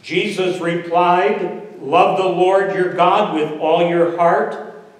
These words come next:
with all your soul, and with all your mind.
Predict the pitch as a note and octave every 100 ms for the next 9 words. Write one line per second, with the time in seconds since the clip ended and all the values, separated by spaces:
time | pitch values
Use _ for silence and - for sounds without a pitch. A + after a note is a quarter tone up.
0 | _ C3+ C3+ E3 F3 F3 E3 E3 - F3+
1 | F3 F3+ F#3+ - - - - - D3+ D#3
2 | D3+ E3 E3 E3+ F3 F3 F3 F3 - -
3 | -